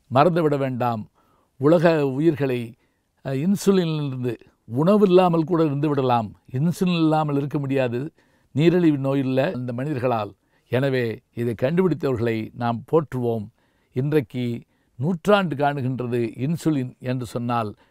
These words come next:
இந்த நோயிலிருந்து மனித இனத்தை காப்பாற்றிய மருத்துவர்களை பாராட்டுவோம், வணங்குவோம். நல்ல செய்திகளை நாளும் சிந்திப்போம். நாளை சந்திப்போம்.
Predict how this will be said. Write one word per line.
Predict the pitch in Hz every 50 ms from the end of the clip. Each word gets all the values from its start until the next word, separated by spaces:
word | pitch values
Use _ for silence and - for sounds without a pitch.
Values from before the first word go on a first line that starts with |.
| _ _ _ _ -
இந்த | 143 135 139 131 131 127 123 120 117 117 117 - _ _ _ _ _
நோயிலிருந்து | - 131 147 175 185 180 170 160 156 147 147 139 135 131 127 127 127 - _ _ _ _ _
மனித | - 110 127 156 196 202 196
இனத்தை | 185 175 156 127 123 139 120
காப்பாற்றிய | - 131 131 117 113 131 120 110 - 117 117 113 113 110 - -
மருத்துவர்களை | 113 120 135 160 151 143 156 151 135 110 113 113 113 110 110 - _ - -
பாராட்டுவோம், | 131 143 - 147 139 123 104 - 117 110 113 113 113 - _ -
வணங்குவோம். | 120 127 131 120 110 107 113 110 107 104 98 - _ _ _ _ _ _ _
நல்ல | - 147 175 190 202
செய்திகளை | 156 - 156 147 135 127 113 117 123 117 110 110 - _ _ _ _ _ -
நாளும் | 120 127 131 139 151 175 196 208 202 196 151 -
சிந்திப்போம். | 147 135 123 127 120 107 - 117 113 110 110 - - _ _ _ _
நாளை | - 143 160 185 208 202 - -
சந்திப்போம். | 180 185 180 185 151 170 190 196 185 139